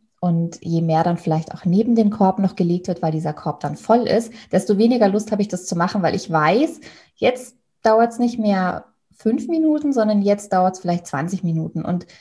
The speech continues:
ich habe eigentlich gar keine Lust mehr, die zwanzig zu, zwanzig Minuten jetzt zu nehmen. Also ja, es wird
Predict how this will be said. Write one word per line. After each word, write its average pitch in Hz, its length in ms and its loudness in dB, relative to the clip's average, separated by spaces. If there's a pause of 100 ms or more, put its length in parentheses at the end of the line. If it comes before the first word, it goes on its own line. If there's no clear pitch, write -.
(160)
ich - 60 -10
habe 202 160 -2
eigentlich 196 200 -2
gar 175 120 -2
keine 185 180 -2
Lust 180 160 -4
mehr, 180 80 -2
die 170 100 0
zwanzig 165 360 -6
zu, - 200 -14
zwanzig 180 340 -2
Minuten 175 280 -2
jetzt 165 300 -6
zu 180 100 -4
nehmen. 151 440 -2 (340)
Also 190 260 2
ja, 180 420 2
es 214 140 -4
wird 208 300 2